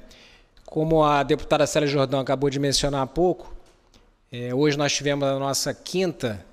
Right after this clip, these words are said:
reunião da Comissão de Desenvolvimento da Economia do Mar, de uma série de sequências que ainda vai acontecer, né? É, e hoje o secretário falou bastante, e especificamente na parte da indústria naval.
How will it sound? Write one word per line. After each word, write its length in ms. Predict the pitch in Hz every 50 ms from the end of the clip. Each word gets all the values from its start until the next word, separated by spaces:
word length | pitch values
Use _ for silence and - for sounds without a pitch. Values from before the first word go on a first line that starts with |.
| - _ _ _
reunião 440 | 104 127 135 131 135 139 139 135
da 240 | 131 131 127 123 120
Comissão 440 | - - 131 131 123 117 - 147 147
de 60 | 131
Desenvolvimento 400 | 131 131 143 135 127 131 135 127
da 60 | 131
Economia 360 | 131 - 139 131 131 131 135 127
do 100 | 139 131
Mar, 420 | 139 156 165 165 151 - - - - - - _ _ _ _ _ _ _ _ _ _
de 140 | 110 104 131
uma 160 | 131 131 120
série 420 | - - - - 143 143 143 135
de 140 | 120 117 120
sequências 580 | - - 135 123 - - 143 143 147 135 - -
que 140 | - -
ainda 240 | 139 135 135 127 127
vai 220 | 120 120 135 139 139
acontecer, 640 | 135 - 139 127 - 135 113 - - - 151 151
né? 180 | 143 139 131 127 - - - - - - - - - - - - - - - - - - - - - 131
É, 560 | 123 123 123 123 123 123 123 120 120 117 -
e 160 | - 139 135
hoje 320 | 139 139 156 156 151 143 151
o 60 | 151
secretário 840 | - - - - 151 147 135 - - 143 139 143 147 143 139 123 - -
falou 380 | - - - 143 135 135 139
bastante, 840 | 135 143 160 156 - - - - 160 175 180 160 - - - 92 85 - - - - - - - - - - - - - - - - - - - - _ - - -
e 100 | 139 151
especificamente 1000 | 139 - - - 151 139 - 156 - - - 156 139 135 139 151 156 147 - 160
na 80 | 147
parte 320 | 135 - 147 147 139 - -
da 60 | 147
indústria 360 | 143 131 143 143 - - 143
naval. 520 | 147 143 131 107 123 117 113 101 90 -